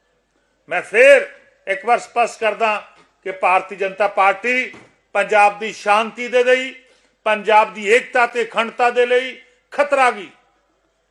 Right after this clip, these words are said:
ਹਮੇਸ਼ਾ ਹੀ ਇਹਦੀਆਂ ਚਾਲਾਂ ਨੂੰ ਸਮਝਣ ਦੀ ਲੋੜ ਆ, ਦੇਖਣ ਦੀ ਲੋੜ ਆ। ਸਾਡੇ ਕੁਦਰਤੀ ਸੋਮਿਆਂ ਤੇ, ਪਾਣੀ ਤੇ ਕਬਜ਼ਾ ਕਰਨਾ ਚਾਹੁੰਦੀ ਆ,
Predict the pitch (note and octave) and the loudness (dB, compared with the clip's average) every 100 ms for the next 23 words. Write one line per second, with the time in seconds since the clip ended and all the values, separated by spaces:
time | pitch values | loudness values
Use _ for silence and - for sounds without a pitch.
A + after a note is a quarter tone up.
0 | _ - F3+ C4+ - C4+ C#4 A#3+ - _ | _ -10 0 0 2 2 0 -2 -12 _
1 | _ _ - G#3+ B3 A#3+ A#3+ A3 B3 B3 | _ _ -10 -6 -4 -4 -2 0 -2 -4
2 | G#3 A#3 B3 B3 G#3+ A3 A#3+ B3+ C4 - | -4 -4 -4 -8 -4 0 2 2 0 -4
3 | _ _ _ _ _ _ _ _ _ C#3+ | _ _ _ _ _ _ _ _ _ -4
4 | G#3+ - A#3 B3 A3+ A3+ B3 B3+ C#4 - | -4 -4 -6 -4 0 4 4 4 2 -4
5 | _ _ _ _ - G3+ A#3 A#3 A#3+ B3+ | _ _ _ _ -2 -2 -2 -4 -4 -4
6 | B3+ - G#3+ A3 B3 B3 B3+ A#3+ A#3 A3 | -4 -8 -6 -4 -2 -2 0 -2 -2 -4
7 | B3 A#3 B3 A#3+ G#3 B3 A#3+ A#3 A#3+ A#3+ | -4 -4 -2 -2 -2 -4 -4 -4 -4 -6
8 | B3 B3+ B3 B3+ | -8 -8 -6 -6